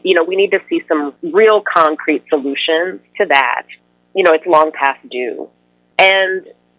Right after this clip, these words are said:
federal protections for L G B T Q people. Discrimination is still a very real thing, right? For women, people of color, and for L G B T Q I A plus people. And this is one of the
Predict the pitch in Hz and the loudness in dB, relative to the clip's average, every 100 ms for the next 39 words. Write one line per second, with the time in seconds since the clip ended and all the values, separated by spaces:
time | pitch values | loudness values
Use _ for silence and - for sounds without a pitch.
0 | _ - 254 285 285 302 - 226 - 170 | _ 0 2 2 -2 -6 -4 -6 -4 -4
1 | 139 131 - - 139 135 131 131 - 135 | -4 -6 -4 0 0 -2 -8 -12 -12 -14
2 | - 131 120 127 101 104 - - _ - | -10 -12 -10 -6 -2 -2 -4 -10 _ -18
3 | - 202 - 220 226 220 202 196 - 190 | -8 -6 0 2 2 2 0 -2 -2 0
4 | 185 180 175 - 160 156 - 175 156 127 | 0 -2 -4 -2 -2 -2 -2 0 0 0
5 | 143 143 147 135 135 135 143 139 - _ | 0 0 -2 -2 0 0 0 -2 -8 _
6 | _ 196 240 143 60 67 - 143 135 156 | _ 0 2 0 -4 -10 -8 -2 0 0
7 | - 147 135 131 143 175 175 170 - - | -2 -4 -2 -2 0 2 0 -2 -6 -6
8 | 120 113 - 170 170 165 156 151 151 - | -4 -4 -4 0 0 2 0 0 -2 -8
9 | _ _ 147 147 147 165 190 269 302 311 | _ _ -2 0 0 0 -2 -2 -4 -6
10 | _ - 214 147 143 151 190 147 147 - | _ -2 -2 2 0 0 -4 -4 -4 -4
11 | 165 - - 139 - 131 127 - 127 123 | -10 -8 -4 -4 -2 -2 -2 -2 -4 -4
12 | - 120 113 _ - 226 226 117 - - | -4 -4 -4 _ -12 -12 -4 -2 -2 -6
13 | _ _ - - 190 196 208 - 285 247 | _ _ -20 -4 -2 -2 -2 -4 -6 -4
14 | 190 180 165 165 | -4 -2 -2 -4